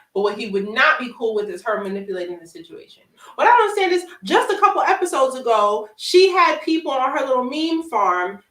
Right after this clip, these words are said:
making anti-Homelander memes.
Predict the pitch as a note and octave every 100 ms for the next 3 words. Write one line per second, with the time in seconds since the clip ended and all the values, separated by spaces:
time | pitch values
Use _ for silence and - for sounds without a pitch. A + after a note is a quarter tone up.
0 | - B3 C4 B3+ A#3+ G#3+ G#3+ - B3 C4
1 | B3+ C4+ A#3+ B3 C#4+ C#4+ C#4+ A#3 G3+ F#3+
2 | F3+ E3 - - -